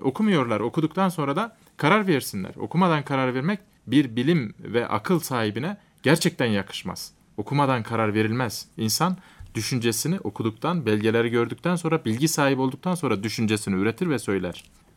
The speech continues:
Dolayısıyla Fransa ile olan görüşmelerde kapılar kapatılmıştır ve Osmanlı Devleti'ne kendine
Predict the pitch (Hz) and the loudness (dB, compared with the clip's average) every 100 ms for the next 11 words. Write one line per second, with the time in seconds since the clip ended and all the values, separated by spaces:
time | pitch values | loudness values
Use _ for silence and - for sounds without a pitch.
0 | - 120 170 180 - 127 143 - _ _ | -4 2 2 2 -2 -6 -6 -12 _ _
1 | - 165 180 143 117 104 98 98 95 - | 2 4 4 2 2 2 0 0 0 -2
2 | 95 90 82 - - _ _ - 110 107 | -4 -4 -6 -8 -12 _ _ -2 -2 0
3 | 98 - - 95 87 85 85 - 151 117 | -4 -4 -8 -6 -8 -8 -8 -6 -4 -2
4 | 107 - 117 98 95 87 - 135 156 _ | -4 -4 -4 -2 -2 -4 -4 -6 -6 _
5 | _ - - 120 113 113 139 | _ -12 -4 -2 0 -4 -6